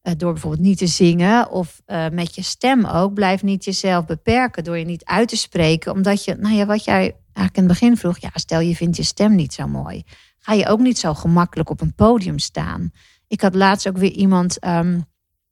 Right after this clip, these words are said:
zij is, eh, heeft een camping en dan heeft ze iedere week daar, eh, eh, mensen die komen optreden en dan moet ze die mensen aankondigen. Ze zegt, "Ja, vind ik zo eng."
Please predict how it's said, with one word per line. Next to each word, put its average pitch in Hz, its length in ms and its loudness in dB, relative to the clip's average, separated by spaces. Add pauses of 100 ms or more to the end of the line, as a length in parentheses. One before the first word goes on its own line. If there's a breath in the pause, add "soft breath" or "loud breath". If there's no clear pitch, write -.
(160)
zij 175 340 -2
is, - 220 -4
eh, 156 400 4 (380 soft breath)
heeft 190 180 2
een 165 100 -2
camping 247 680 2
en 190 80 -6
dan 180 100 -4
heeft 156 200 -6
ze - 80 -14
iedere 147 360 -6
week 143 340 -2
daar, 139 320 0
eh, 151 320 -6 (460 soft breath)
eh, 147 440 -8
mensen 185 280 4
die 202 80 -4
komen 170 300 4
optreden 247 800 0
en 220 80 -4
dan 202 80 0
moet 208 160 -2
ze - 100 -10
die 165 120 -2
mensen 220 340 2
aankondigen. 151 680 -8
Ze - 100 -18
zegt, - 180 -18
"Ja, - 140 -20
vind - 140 -20
ik - 60 -12
zo - 320 -4
eng." 262 280 -4